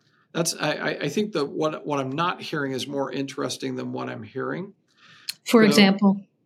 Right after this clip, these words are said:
Speaker 1: um, I'm hearing a lot about leadership. So they're talking about all the different things. "Oh, this is about leadership. This is about leadership."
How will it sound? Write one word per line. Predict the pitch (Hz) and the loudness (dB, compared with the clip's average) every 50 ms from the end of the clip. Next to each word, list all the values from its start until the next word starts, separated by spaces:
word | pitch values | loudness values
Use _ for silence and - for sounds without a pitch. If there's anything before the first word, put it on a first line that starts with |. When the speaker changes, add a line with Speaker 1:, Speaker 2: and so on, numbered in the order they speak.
| _ - - - - - - - - - | _ -20 -20 -20 -20 -20 -20 -20 -14 -6
Speaker 1:
um, | - 214 226 226 226 233 226 220 - - _ _ _ _ _ _ _ _ - | -2 0 0 0 0 0 -2 -6 -8 -12 _ _ _ _ _ _ _ _ -6
I'm | 170 185 190 190 185 | -4 -2 -2 0 -2
hearing | 170 - - - - - 254 277 285 277 269 262 254 247 233 226 220 - | -2 -4 -6 -6 -6 -4 -4 -4 -4 -2 -2 -2 0 -2 -2 -4 -4 -2
a | 175 | 0
lot | 170 170 170 185 185 | 0 2 2 2 2
about | 185 170 170 165 160 160 156 160 156 - - | 0 0 0 0 0 0 0 -2 -4 -6 -6
leadership. | 175 160 147 180 196 170 147 127 117 - 139 131 - - - | -2 0 2 2 2 2 2 0 0 -2 -6 -8 -8 -8 -6
So | - 147 | -4 -2
they're | 139 147 147 | -2 -2 -2
talking | 139 - 175 175 165 | -2 -2 -2 -2 -2
about | 185 160 147 135 | -2 -2 -2 -2
all | 151 143 147 139 | -2 -4 -4 -4
the | 147 143 | -4 -4
different | 156 147 - 156 113 | -6 -6 -6 -6 -6
things. | 139 143 131 | -6 -4 -4
"Oh, | 131 160 170 165 160 156 151 143 | -4 -4 -2 -2 -2 -2 -2 -2
this | 143 156 156 | -2 -4 -4
is | - 170 | -4 -4
about | 151 151 151 151 156 | -4 -4 -4 -4 -4
leadership. | 160 165 156 147 135 - - 139 | -4 -4 -4 -4 -6 -8 -8 -8
This | 139 139 | -8 -6
is | - | -6
about | - 151 143 156 | -6 -6 -6 -6
leadership." | 151 156 156 151 139 - - - - | -6 -6 -4 -6 -6 -6 -6 -8 -10